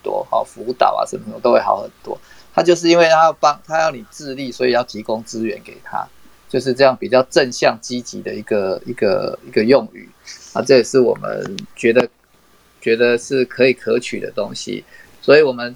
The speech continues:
也是做这个部分以后，然后也是一样帮他们办福利，然后或者找工作，然后去租房子。然后租房子之后，我们也遇-，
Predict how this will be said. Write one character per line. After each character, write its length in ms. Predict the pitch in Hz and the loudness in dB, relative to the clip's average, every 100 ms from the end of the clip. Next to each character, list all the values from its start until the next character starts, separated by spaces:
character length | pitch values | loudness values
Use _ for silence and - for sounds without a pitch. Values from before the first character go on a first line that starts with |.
| _ _ _ | _ _ _
也 160 | - 113 | -10 -10
是 160 | - 139 | -8 -4
做 260 | 156 135 | 2 2
这 140 | 117 131 | 2 0
个 120 | 120 | -2
部 220 | - 135 | -2 -4
分 220 | 127 123 | 0 0
以 40 | 110 | 0
后， 120 | 123 | -2
然 80 | 120 | 2
后 80 | 139 | 0
也 80 | 120 | 0
是 160 | - | -4
一 60 | 127 | -6
样 160 | 120 120 | -4 -2
帮 120 | 127 | -2
他 240 | 123 - | -4 -4
们 100 | 131 - | -6 -2
办 180 | 139 123 | -2 -2
福 340 | - 117 113 120 | -6 -12 -8 -6
利， 280 | 135 123 | -4 -6
然 140 | 107 107 | -10 -12
后 180 | 110 131 | 2 2
或 60 | |
者 140 | 120 117 | 2 -2
找 180 | - 85 | -8 -4
工 240 | - 113 120 | 2 2 2
作， 220 | 135 107 | 0 0
然 100 | 107 | 0
后 80 | 110 | -4
去 140 | 120 | -6
租 180 | - 110 | -6 -12
房 280 | 110 - - - | -8 -8 -8 -14
子。 240 | - 117 - - - - - | -10 -10 -12 -20 -20 -20 -6
然 140 | - | 0
后 80 | 120 | 2
租 160 | 143 185 | 4 4
房 160 | 156 | 4
子 100 | 151 | 0
之 140 | 135 151 | -12 0
后， 160 | 160 | 2
我 80 | 135 | 2
们 140 | 120 127 | -2 -8
也 100 | 113 - - - | -10 -14 -20 -14
遇-， 180 | 156 | -14